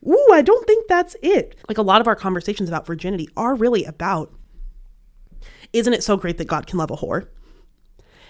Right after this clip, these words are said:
And, like, you don't want to be that whore that God has to love or that God has to say, "Go and sin no more" to. And that happens because we're talking about adultery, not actually about virginity. And the only place where I've been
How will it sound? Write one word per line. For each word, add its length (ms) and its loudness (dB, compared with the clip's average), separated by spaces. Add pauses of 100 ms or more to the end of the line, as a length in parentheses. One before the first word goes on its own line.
And, 100 0
like, 180 0
you 120 2
don't 200 4
want 380 -2
to 500 -4 (400)
be 320 0
that 280 0
whore 500 2
that 140 -2
God 260 2
has 360 -4
to 120 0
love 300 2
or 40 -10
that 80 -8
God 200 2
has 200 0
to 80 -4
say, 180 -2
"Go 280 2
and 120 0
sin 200 -2
no 140 -2
more" 320 -6
to. 320 -8 (840)
And 180 2
that 200 0
happens 380 2
because 160 -4
we're 60 -4
talking 240 -8
about 100 -6
adultery, 640 0 (220)
not 240 2
actually 400 0
about 200 -6
virginity. 460 -8
And 80 -4
the 80 -2
only 160 4
place 240 0
where 140 0
I've 280 -2
been 380 -2